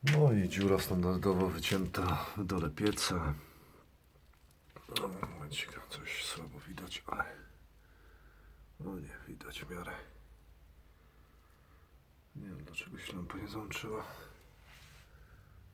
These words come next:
No, tutaj wyłożyłem wełną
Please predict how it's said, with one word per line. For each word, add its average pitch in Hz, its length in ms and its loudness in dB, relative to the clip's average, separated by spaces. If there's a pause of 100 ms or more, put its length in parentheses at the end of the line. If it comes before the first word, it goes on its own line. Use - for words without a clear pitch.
(1160)
No, 95 460 -14
tutaj - 260 -10
wyłożyłem 95 600 -4 (1600)
wełną 90 600 -2